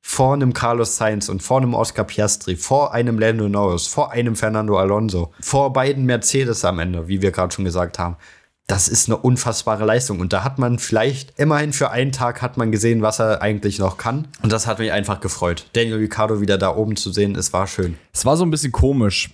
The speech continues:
Speaker 2: Ich greife jetzt mal leicht so ein bisschen auch vor aus dem Wochenende, aber es war so
Speaker 1: Mach
Speaker 2: komisch,
Speaker 1: das,
Speaker 2: weil das
Speaker 1: ja.
Speaker 2: Ding ist halt, du hast Daniel Ricciardo gesehen,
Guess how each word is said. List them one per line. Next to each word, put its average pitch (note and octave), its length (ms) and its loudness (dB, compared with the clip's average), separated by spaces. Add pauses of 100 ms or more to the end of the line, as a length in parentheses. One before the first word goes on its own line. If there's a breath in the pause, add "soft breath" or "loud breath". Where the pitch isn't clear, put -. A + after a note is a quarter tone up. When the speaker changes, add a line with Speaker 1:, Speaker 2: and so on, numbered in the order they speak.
Speaker 2:
Ich - 160 -6
greife B2 240 2
jetzt B2 100 -4
mal B2+ 120 2
leicht A#2 340 2
so A2+ 100 0
ein A2 60 2
bisschen A2 240 0
auch F2+ 140 0
vor A2+ 300 2
aus F#2 160 0
dem F2+ 100 -2
Wochenende, F2 420 0
aber E2+ 160 2
es F2+ 100 -4
war A2 140 2
so A#2 160 2
Speaker 1:
Mach - 0 -
Speaker 2:
komisch, F#2 440 2
Speaker 1:
das, F#2 80 -2
Speaker 2:
weil G#2 120 2
das G#2+ 120 2
Speaker 1:
ja. E2+ 80 -8
Speaker 2:
Ding C3+ 160 2
ist A#2+ 140 -2
halt, A2 220 0
du F#2+ 140 -2
hast - 280 -2
Daniel A2 260 2
Ricciardo A2+ 480 2
gesehen, G2+ 480 2